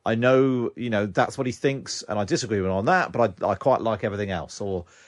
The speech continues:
you know, his heart's in the right place, even if I disagree with him on that particular issue.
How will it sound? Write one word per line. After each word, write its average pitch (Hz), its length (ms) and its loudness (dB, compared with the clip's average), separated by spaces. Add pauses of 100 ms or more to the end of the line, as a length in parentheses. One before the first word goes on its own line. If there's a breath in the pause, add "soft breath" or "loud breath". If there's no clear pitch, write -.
(200 loud breath)
you 117 80 2
know, - 20 6
his 117 120 2
heart's 160 360 0
in 143 40 -8
the 139 60 -4
right 127 220 -2
place, 120 300 2
even 127 180 0
if 113 80 -2
I 117 80 2
disagree 107 380 -2
with 101 80 -4
him 104 80 0
on 101 60 -2
that 104 120 -2
particular 98 340 -6
issue. - 320 -6